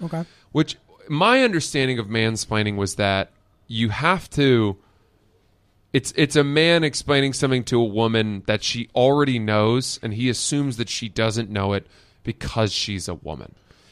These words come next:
Speaker 1: So I don't, I think it, that's all I, I'm aligned with all that besides the final part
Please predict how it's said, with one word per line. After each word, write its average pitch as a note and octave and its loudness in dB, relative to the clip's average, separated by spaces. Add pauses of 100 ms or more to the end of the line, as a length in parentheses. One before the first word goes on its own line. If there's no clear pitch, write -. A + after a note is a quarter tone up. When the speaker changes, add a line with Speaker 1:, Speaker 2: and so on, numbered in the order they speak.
(440)
Speaker 1:
So A3+ -4
I A3+ 4
don't, C#4+ 6
I F#3+ 2
think B3+ 0
it, G3 -2
that's F3+ 2
all F3+ 4 (340)
I, F3 0
I'm E3+ 0
aligned D#3+ -2
with D#3+ -6
all D#3 0
that E3+ 0
besides D3 -4
the C#3 -6
final C#3 -8
part A#2 -12